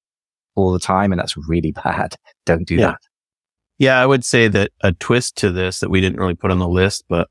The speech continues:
Speaker 2: I'd also say there's, you know, sort of an incremental idea on this is whoever can have better pricing management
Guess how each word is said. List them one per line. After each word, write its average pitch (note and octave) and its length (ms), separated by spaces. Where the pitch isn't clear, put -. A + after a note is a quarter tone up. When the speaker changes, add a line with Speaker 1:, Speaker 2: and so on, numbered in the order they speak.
Speaker 2:
I'd F#2 120
also G2+ 500
say - 180
there's, F2+ 220
you G#2 100
know, F2+ 100
sort F2+ 240
of - 0
an E2 140
incremental G2+ 480
idea F#2 380
on F#2 140
this F2 260
is F2 240
whoever C#3+ 400
can A2 200
have A2 360
better F#2+ 240
pricing G2 520
management A2+ 540